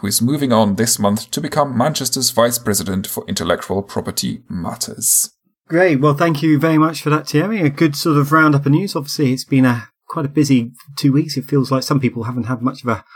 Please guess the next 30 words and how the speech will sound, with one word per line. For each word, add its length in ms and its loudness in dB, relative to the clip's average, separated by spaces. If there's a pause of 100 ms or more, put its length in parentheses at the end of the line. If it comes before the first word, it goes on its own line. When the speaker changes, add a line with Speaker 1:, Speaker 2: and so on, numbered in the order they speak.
(140)
Speaker 2:
a 60 -4
<laughs> 0 -
holiday 580 2
season, 400 0
certainly 280 2
if 100 0
I 140 4
look 200 2
at 120 0
some 120 2
of 60 2
those 220 4
big 160 0
deals, 260 -2
but 220 -8 (240)
I'm 100 -2
sure 220 4
they're 200 6
in 60 6
the 80 2
pipeline, 680 -2
uh, 320 0
in 240 -4
Q 260 2
four 320 2
anyway. 300 -2
But, 240 -4
uh, 80 -4 (400)
and, 280 4
uh, 220 2